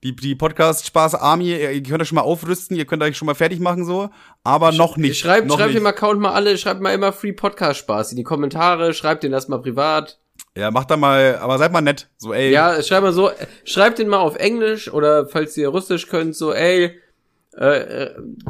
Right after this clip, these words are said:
Speaker 2: n-, haha, lol.
Speaker 1: Hey,
Speaker 2: Die,
Speaker 1: wir, meinst du, wir
Speaker 2: die
Speaker 1: können den freikaufen? Für, für, ey, für hundert Euro gibt ihr den doch safe her. Mehr kriegt ihr doch auch nicht von dieser London, von diesem London-Restaurant, damit ihr das auf so einer dreihundert Follower Instagram-Seite postet.
Speaker 2: Wie können wir den ficken,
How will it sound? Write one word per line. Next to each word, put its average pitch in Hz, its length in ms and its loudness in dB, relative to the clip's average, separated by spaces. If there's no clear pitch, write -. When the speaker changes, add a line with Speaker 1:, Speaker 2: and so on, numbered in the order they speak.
Speaker 2:
n-, 160 400 -6
haha, 214 720 4
lol. 226 540 2
Speaker 1:
Hey, 180 160 0
Speaker 2:
Die, 190 60 0
Speaker 1:
wir, 175 120 0
meinst 170 220 2
du, - 20 0
wir 190 40 -2
Speaker 2:
die - 20 -6
Speaker 1:
können 196 100 2
den 185 100 0
freikaufen? 190 960 0
Für, 127 140 -8
für, 131 160 -4
ey, - 120 2
für 160 120 0
hundert 190 220 2
Euro 175 220 4
gibt 185 160 -4
ihr 180 40 4
den 165 60 0
doch 147 140 -2
safe 160 240 -2
her. 170 260 0
Mehr 131 160 2
kriegt - 140 -12
ihr - 20 -2
doch 143 160 2
auch 156 80 2
nicht 190 140 -4
von 139 160 0
dieser 127 180 -2
London, 127 400 -4
von 123 140 -2
diesem 123 200 -4
London-Restaurant, 127 680 -2
damit 127 180 -2
ihr 131 60 -2
das 123 80 -2
auf 123 100 -2
so 143 80 -6
einer 123 100 -4
dreihundert 127 500 -2
Follower 127 320 -2
Instagram-Seite 104 580 -4
postet. 101 500 -8
Speaker 2:
Wie 117 220 -14
können 190 180 -6
wir 165 100 -2
den 170 200 0
ficken, - 480 -16